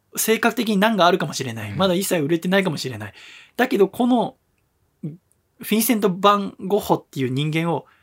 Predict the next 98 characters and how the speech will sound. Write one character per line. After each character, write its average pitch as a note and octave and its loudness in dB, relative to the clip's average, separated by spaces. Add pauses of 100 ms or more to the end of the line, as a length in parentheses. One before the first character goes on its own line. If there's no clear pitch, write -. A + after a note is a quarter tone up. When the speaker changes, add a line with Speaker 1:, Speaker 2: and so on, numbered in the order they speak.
(760)
Speaker 1:
の D#3+ 0
面 F#3+ 2
倒 A3+ 4
を D3+ 4
見 F3 0
な G#3+ 2
い D3 0
っ - -2
て C3 -8
い B2+ -2
う - -8
の B2+ -4
は、 C#3 -4 (460)
画 E3+ 2
商 C4 0
と B3 -2
し - 0
て - 0
は - -4
絶 C#3 -6
対 G3 4
や D#3 0
っ - -8
ち - -2
ゃ - 0
ダ A#3 4
メ D4 4
な C4+ 6
ん F3+ -2
だ - -10
っ - -20
て - -8
い - -6
う - -14
こ C#3 -4
と C#3+ -4
な B2 -2
ん - -8
で - -10
す - -12
ね。 C3 -6
Speaker 2:
す A2 -10
げ G#2+ -12
え - -20
な。 D2+ -20
Speaker 1:
自 E3 2
分 C#4 2
の C#4 2
私 - 2
生 D4 2
活 D#3+ 0
が A#2+ -4
め C3+ 0
ち - -2
ゃ F3+ 4
め A3 -2
ち A3 0
ゃ G#3 4
に E3+ 2
な E3+ 0
ろ - 0
う - -6
と E3+ -6
も、 E3+ -6
Speaker 2:
う - -12
ん - -14
う - -14
ん。 C3+ -16 (100)
Speaker 1:
兄 B3 4
さ A#3+ 0
ん D#3 -2
の D3 -10
こ D3+ -10
と - -6
は C#3+ -6
支 F#3 0
え A#3+ 2
な A#3+ 2
き A3 2
ゃ - 0
ダ E3 0
メ F#3 4
な F#3+ 2
ん E3 -4
だ - -12
っ - -20
て - -2
妹 B2+ -4
に A#2+ -8
対 A#2 -10
し - -14
て B2+ -12
言 A#2 -8
う A2+ -8
わ A2+ -10
け - -20
で - -18
す。 - -20